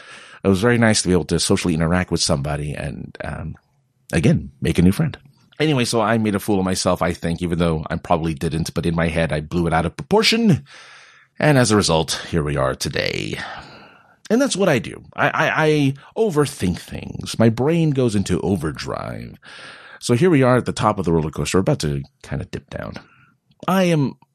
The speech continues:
my brain has, and everyone's brain does have this, this little voice in their head that talks to them. It is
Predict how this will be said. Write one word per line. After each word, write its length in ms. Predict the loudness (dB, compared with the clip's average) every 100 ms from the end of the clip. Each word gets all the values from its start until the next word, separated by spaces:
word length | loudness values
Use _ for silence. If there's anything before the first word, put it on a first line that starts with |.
| 0
my 100 | 0
brain 460 | 2 2 4 2
has, 560 | 2 0 -2 -2 -4 -4 0
and 100 | 2
everyone's 260 | 2 0
brain 280 | -4 -6 -6
does 240 | -8 -8
have 260 | -6 -6 -6
this, 400 | -8 -6 -6 -10 _
this 240 | -4 -2 0
little 220 | 4 4
voice 320 | 4 2 2
in 80 | 0
their 120 | -2
head 400 | -2 0 2 -2 -8 -16 -18 -18 -14 -4
that 160 | -2
talks 380 | -2 -2 -2 -2
to 100 | -2
them. 400 | -2 -6 -12 -18 _ -10
It 120 | -4
is 520 | -2 0 -2 -4